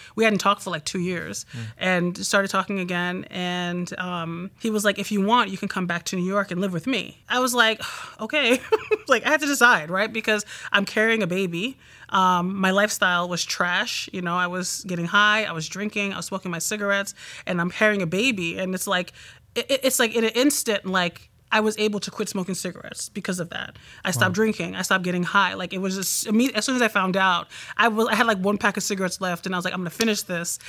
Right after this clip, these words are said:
Speaker 1: And I was like, I couldn't even finish it.
Speaker 2: Wow.
Speaker 1: You know? And so, like, it instantly went into, like, I have another,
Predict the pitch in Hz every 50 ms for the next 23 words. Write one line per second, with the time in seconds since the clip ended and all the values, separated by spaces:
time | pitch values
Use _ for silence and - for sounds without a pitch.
0 | - - - - 208 202 208 202 202 214 202 214 208 196 196 190 - - 202 -
1 | - 262 240 220 202 180 - 196 180 160 147 - - - - _ - 120 113 110
2 | 110 113 - - 208 196 196 190 185 185 190 - 214 220 208 - - 214 196 190
3 | 185 185 185 - - - - - - - 214 208 - - - 233 226 - 240 233
4 | - - 240 233 226 214 202 190 190 185 185 180 - 214 196 185 180 - - 185
5 | 175 - 214 196 180 185 185 180 175 175